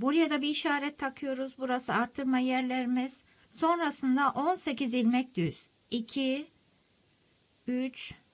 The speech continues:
dört, beş, altı, yedi, sekiz, dokuz, on, on bir, on iki, on üç, on dört, on beş,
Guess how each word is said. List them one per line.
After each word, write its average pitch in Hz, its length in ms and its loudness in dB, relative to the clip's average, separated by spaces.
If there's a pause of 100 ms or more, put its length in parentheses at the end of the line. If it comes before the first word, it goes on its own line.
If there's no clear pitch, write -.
(280)
dört, 240 580 -2 (400)
beş, 240 520 -4 (580)
altı, 240 720 -2 (340)
yedi, 233 540 0 (920)
sekiz, 247 800 -4 (280)
dokuz, 240 640 -2 (420)
on, 240 460 2 (680)
on 226 320 2
bir, 262 500 -4 (340)
on 214 160 2
iki, 254 460 0 (540)
on 214 200 2
üç, 247 420 0 (600)
on 220 280 4
dört, 240 420 -4 (520)
on 220 300 4
beş, 247 420 -4